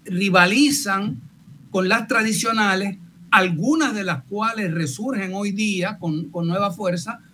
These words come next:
como es la religión, eh, como, eh, es el tema de las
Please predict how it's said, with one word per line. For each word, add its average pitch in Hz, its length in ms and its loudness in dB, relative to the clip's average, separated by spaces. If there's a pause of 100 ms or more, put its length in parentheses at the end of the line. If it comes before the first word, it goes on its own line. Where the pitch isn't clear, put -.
(220)
como 180 320 2
es 202 120 0
la 214 160 4
religión, 202 920 0 (440)
eh, 180 600 -4 (160)
como, 185 420 0 (140)
eh, 175 580 -4
es 180 220 -2
el 196 240 -2
tema 196 340 0
de 185 180 0
las 165 420 0